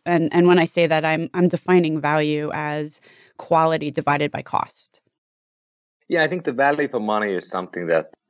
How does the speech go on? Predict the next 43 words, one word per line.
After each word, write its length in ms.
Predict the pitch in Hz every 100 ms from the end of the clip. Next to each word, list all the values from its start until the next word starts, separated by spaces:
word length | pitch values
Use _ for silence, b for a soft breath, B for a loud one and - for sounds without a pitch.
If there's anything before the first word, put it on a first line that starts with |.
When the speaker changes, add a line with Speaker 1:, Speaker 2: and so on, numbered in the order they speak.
| -
Speaker 2:
I 100 | 113
don't 200 | 135 123
really 260 | 113 110
know 440 | 101 101 104 107 101
if 140 | 85 -
anyone 340 | 101 104 92
is 120 | 87 -
doing 260 | 90 85
that 160 | 80 76 _ _ -
correctly 640 | - 90 95 - 113 113 -
or 280 | 98 92 92 -
doing 320 | 98 113 104
at 100 | 98 -
all 280 | 92 95 101
in 160 | 92
the 120 | 87 85
healthcare 400 | 98 98 107 104
market. 420 | 104 113 143 143 b b
I 60 | 156
mean, 120 | 156
think 160 | 160
about 260 | 160 131 113
any 340 | - 139 135 127
other 360 | 120 107 92 -
market 320 | 101 104 107 98
that 120 | 82
we 200 | 85 87
are 100 | 87
in, 260 | 101 95
you 80 | 80
know, 220 | 78 78 -
buying 340 | 90 101 104 98
a 80 |
house 460 | 87 92 87 90 -
or 60 | 90
buying 320 | 95 92 85
a 40 |
car 520 | - - 85 80 78
or 80 | 78
buying 400 | 76 95 98 92
anything 240 | 95 95 90
from 120 | 78
Amazon. 460 | 78 90 82 -